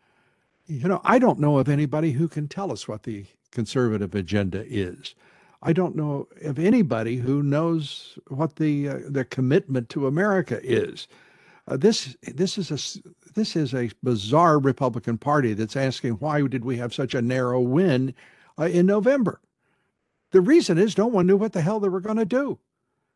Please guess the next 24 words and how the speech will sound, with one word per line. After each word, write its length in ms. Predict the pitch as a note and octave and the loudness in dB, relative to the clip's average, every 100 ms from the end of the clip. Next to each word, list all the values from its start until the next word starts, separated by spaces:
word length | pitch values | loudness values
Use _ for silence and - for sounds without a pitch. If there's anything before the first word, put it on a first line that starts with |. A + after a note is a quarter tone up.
| _ _ - | _ _ 0
And 120 | E3 | 4
they 120 | F#3 | 4
made 220 | F3 A#3 | 4 2
no 180 | G3+ G#3+ | 2 -2
promises, 680 | - A3 B3 - - - - _ _ - | 0 -2 -2 -6 -8 -18 -20 _ _ -2
no 280 | D#3+ G3+ | 0 0
substantive 720 | F#3 - F#3 F#3 - A2 G2 | -2 -4 -6 -6 -10 -10 -12
promises. 640 | - G#2 F2+ F2+ - A#2 - _ _ _ - | -10 -10 -10 -14 -12 -12 -14 _ _ _ -14
Uh, 160 | C3 C3 | -12 -6
and 200 | D3+ C#3+ | -2 0
that 160 | F3 | 0
was 180 | C#3 A#2 | 0 -6
just 240 | - C3+ - | -6 -8 -4
fine 440 | D#3 B2 G#2+ G2+ _ | -2 -2 -4 -8 _
with 160 | B2+ A2+ | -4 -2
the 80 | A#2+ | 0
leadership 580 | C3 G#2 - A2+ G2+ | 0 0 0 -2 0
of 120 | A#2 F#2+ | -2 0
the, 260 | G#2+ F#2+ - _ _ - | 2 0 -4 _ _ -6
on 180 | C3 A2+ | 0 0
Capitol 480 | - G#2+ - F#2+ F2 | 4 2 2 -6 -4
Hill, 260 | G#2+ F#2 | -2 -2
wasn't 320 | F2 G2 - | -4 -6 -6
it? 60 | - | -20